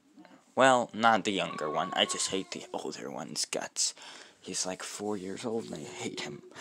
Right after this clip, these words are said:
I hate him, I hate him, I hate him, I hate him.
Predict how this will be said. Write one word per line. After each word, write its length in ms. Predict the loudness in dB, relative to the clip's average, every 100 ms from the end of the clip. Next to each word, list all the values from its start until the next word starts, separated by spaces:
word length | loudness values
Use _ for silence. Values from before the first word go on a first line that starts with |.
| -14 -14 -16
I 100 | -16 -14
hate 300 | -16 -14 -8
him, 160 | -8 -6
I 40 | -8
hate 280 | -10 -12 -12
him, 120 | -12
I 60 |
hate 340 | -10 -8 -6 -6
him, 160 | -8 -10
I 60 |
hate 360 | -10 -4 -2 -2
him. 120 | -2